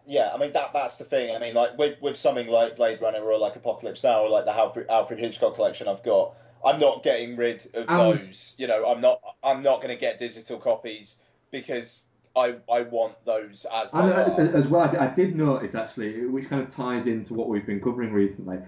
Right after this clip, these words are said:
Speaker 2: that, um, on iTunes in the U S, you can buy the, uh, back catalogue, uh, H D, um, back catalogue of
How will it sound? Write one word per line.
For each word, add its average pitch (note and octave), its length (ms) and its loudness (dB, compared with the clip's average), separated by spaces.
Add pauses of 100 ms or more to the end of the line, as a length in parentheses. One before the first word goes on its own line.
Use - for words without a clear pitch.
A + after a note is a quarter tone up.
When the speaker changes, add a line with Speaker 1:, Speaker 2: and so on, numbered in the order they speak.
(220)
Speaker 2:
that, A#2 360 2 (120)
um, A2 680 -2 (320)
on C3 600 0 (520)
iTunes B2+ 760 -2
in G#2 200 -4
the G#2 80 -4
U G#2+ 300 0
S, C#3+ 240 -4 (120)
you A#2+ 120 -4
can A#2 240 -6
buy A2 640 -2
the, G#2 540 2
uh, G2+ 480 2 (160)
back C3 300 -2
catalogue, G2+ 560 -8 (180)
uh, G2+ 200 0 (120)
H C3 320 0
D, A#2 300 -2 (120)
um, G#2+ 440 -6 (300)
back - 240 -2
catalogue G#2+ 500 -4
of G2+ 260 -4